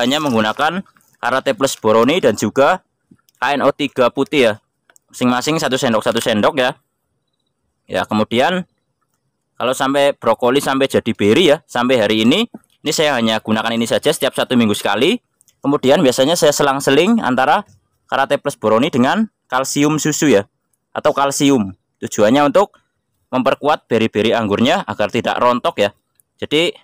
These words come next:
kalau minggu ini saya menggunakan Karate Plus Boroni dengan Kali Nitra, minggu depannya ini ada kalsium dengan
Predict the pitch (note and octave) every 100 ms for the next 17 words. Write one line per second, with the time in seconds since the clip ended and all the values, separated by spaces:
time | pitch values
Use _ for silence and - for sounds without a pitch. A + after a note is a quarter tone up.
0 | _ - B2 C3 C3+ C3+ _ _ _ _
1 | C#3 C#3 A#2+ C#3 E3+ - C3+ B2+ A#2 G#2+
2 | G#2+ A#2 A#2 A#2+ - - A#2+ A#2+ B2 -
3 | B2 - - _ _ _ A2 A#2+ B2+ A#2
4 | A2 A2+ A#2 A#2+ A#2+ - D3 G3 - _
5 | - B2 A2 - A#2 B2 E3+ G#3 _ _
6 | - _ A#2+ D#3 D3 A2+ A2 B2+ B2+ B2+
7 | D3 D#3+ A#2 C3 E3+ G3